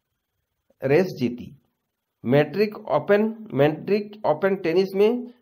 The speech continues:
बेलारूस की आर्या साबलेंका ने महिला एकल खिताब जीता।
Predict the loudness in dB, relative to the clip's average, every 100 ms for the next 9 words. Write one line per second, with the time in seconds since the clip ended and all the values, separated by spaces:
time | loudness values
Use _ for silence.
0 | _ 2 6 8 6 2 -4 -6 -2 2
1 | 4 6 4 2 0 0 0 0 2 4
2 | 4 2 -2 -16 _ -2 2 4 6 4
3 | 2 -2 0 0 -2 -2 0 0 -6 -8
4 | -8 -8